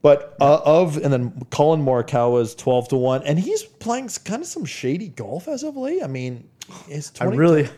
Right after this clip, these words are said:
Speaker 2: <laughs> I really thought you were gonna say a different word that's
Speaker 1: Oh.
Speaker 2: also started with the same two letters of the word
Speaker 1: No.
Speaker 2: shady, and I was like, "Whoa, come on there,
Speaker 1: One of the
Speaker 2: Adam."
Speaker 1: first
Speaker 2: This
Speaker 1: lessons
Speaker 2: is a
Speaker 1: of broadcasting, Michael.
Speaker 2: This is
Speaker 1: You
Speaker 2: a family podcast. Yeah,
Speaker 1: This
Speaker 2: what are you
Speaker 1: is.
Speaker 2: talking about here?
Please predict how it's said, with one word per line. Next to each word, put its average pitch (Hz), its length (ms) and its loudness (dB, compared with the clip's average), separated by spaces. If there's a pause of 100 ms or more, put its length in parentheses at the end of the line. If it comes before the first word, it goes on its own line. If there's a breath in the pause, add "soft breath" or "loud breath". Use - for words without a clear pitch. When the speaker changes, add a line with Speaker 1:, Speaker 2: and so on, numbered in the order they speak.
Speaker 2:
<laughs> - 180 -12
I 185 60 4
really 180 240 4
thought 143 380 0 (240 loud breath)
you 127 100 -2
were 135 60 0
gonna 135 140 -2
say 127 180 0
a - 20 0
different 120 360 -4
word 107 220 -4
that's 113 220 -4
Speaker 1:
Oh. 202 160 -8
Speaker 2:
also 156 320 4
started 127 340 0
with 117 120 -6
the 120 60 -6
same 139 320 -2
two 214 300 2
letters 127 420 2
of 117 200 2
the 131 80 6
word 127 140 4
Speaker 1:
No. 123 40 4
Speaker 2:
shady, 120 400 4
and 123 100 0
I 127 40 2
was 127 100 0
like, 127 180 -2
"Whoa, 233 540 8
come 254 180 2
on 254 220 6
there, 202 120 6
Speaker 1:
One 156 80 6
of 151 40 6
the 151 120 6
Speaker 2:
Adam." 131 60 2
Speaker 1:
first 143 380 4
Speaker 2:
This - 40 -2
Speaker 1:
lessons 139 280 6
Speaker 2:
is 143 60 4
a 208 60 8
Speaker 1:
of 127 80 -2
broadcasting, 139 840 4
Michael. 110 260 2
Speaker 2:
This 240 100 6
is 240 60 2
Speaker 1:
You 349 60 6
Speaker 2:
a - 40 4
family 294 460 4
podcast. 294 640 4
Yeah, 254 140 4
Speaker 1:
This 233 80 4
Speaker 2:
what 247 80 4
are - 40 8
you 139 60 8
Speaker 1:
is. 139 60 6
Speaker 2:
talking 254 280 2
about 151 180 4
here? 113 360 0